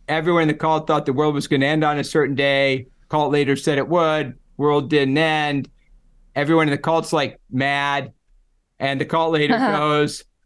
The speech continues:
Speaker 1: and goes and prays and comes back and said, "Hey, good news, guys." I skipped a couple chapters, but, "Good news, guys.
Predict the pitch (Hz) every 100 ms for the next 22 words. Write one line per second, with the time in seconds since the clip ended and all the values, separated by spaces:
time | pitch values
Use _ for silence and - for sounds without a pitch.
0 | _ _ 151 156 127 - _ - 175 170
1 | 156 151 - 196 185 185 170 151 170 156
2 | 202 190 170 165 160 247 269 - 233 226
3 | 240 240 160 170 151 151 156 - 143 139
4 | - - 160 143 - 131 127 - 139 127
5 | 139 - 127 - 240 233 247 175 196 175
6 | 190 180